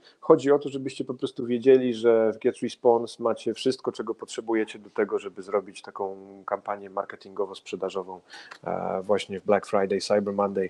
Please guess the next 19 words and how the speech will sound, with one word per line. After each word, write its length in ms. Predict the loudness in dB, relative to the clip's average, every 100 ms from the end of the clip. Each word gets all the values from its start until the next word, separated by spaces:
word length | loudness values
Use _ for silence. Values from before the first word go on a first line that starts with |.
| -6 -4
czy 140 | 6
w 40 |
ogóle 260 | 6 8 6
regularnie 480 | 4 2 0 0 -4
po 100 | -2
prostu 280 | 0 0 -4
sprzedawać 480 | 2 6 6 6
swoje 260 | 2 -2 -2
produkty 420 | -2 -2 -4 -4
za 100 | -4
pomocą 340 | -2 -4 -6 -6
GetResponse. 640 | -6 -6 -4 -4 -4 -10 -12 -14 -12 4
Także 340 | 6 10 8 6 -6 -16 -16 -18 -20 -10 2
wbijam 360 | 8 10 10
tutaj, 500 | 6 6 10 10 8
em, 600 | 6 4 4 2 -2 -6 -10 -16 0
nazwę 580 | 4 4 4 0 0 2
online 1000 | 4 4 4 2 2 0 -4 -8 -10 -10 -14 _ -4
marketing, 640 | -2 -2 -2 -4 -6